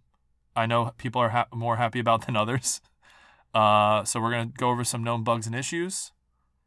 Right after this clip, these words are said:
Gonna have some music articles related to the second, uh, original soundtrack for Inazuma that's being, that was released on the thirteenth. And then we'll cover the Phase Two stuff. We'll go into a break after that.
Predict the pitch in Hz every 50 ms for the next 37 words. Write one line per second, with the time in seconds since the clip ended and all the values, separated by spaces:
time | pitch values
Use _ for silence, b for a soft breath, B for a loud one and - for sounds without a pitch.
0 | _ _ _ _ _ _ _ - 117 113 120 120 117 117 - - 123 120 117 117
1 | 113 113 117 131 135 131 143 143 - 139 143 143 139 135 - 151 147 139 123 127
2 | 123 117 123 123 123 120 - - 135 127 117 123 120 117 120 117 117 110 - -
3 | - 127 117 - 131 123 - _ _ _ _ - 117 117 113 113 113 113 - -
4 | 123 131 120 127 127 117 - - 131 120 123 120 - 143 135 127 - - - 123
5 | 123 113 101 117 117 127 139 151 156 135 _ _ _ _ _ _ _ _ - 110
6 | - - 131 127 127 127 - - 120 120 117 107 - - 123 120 110 113 113 113
7 | 127 123 - - 120 113 110 98 95 - 135 117 123 - 143 170 185 202 - -
8 | _ _ _ _ _ _ _ _ _ _ _ _ _ _ _ _ _ _ _ _
9 | _ _ _ _ _ - 107 110 110 110 110 - - 127 117 123 120 117 110 117
10 | 120 120 120 120 117 104 - - _ _ _ _ _ - - - 139 131 131 127
11 | - - - _ - - 143 165 - - - 107 104 127 - - - - - _
12 | _ _ _ _ _ _ _ _ _ _ - - 110 107 113 110 110 107 107 107
13 | 101 95 110 110 117 113 - 120 110 101 - 110 101 113 123 135 127 -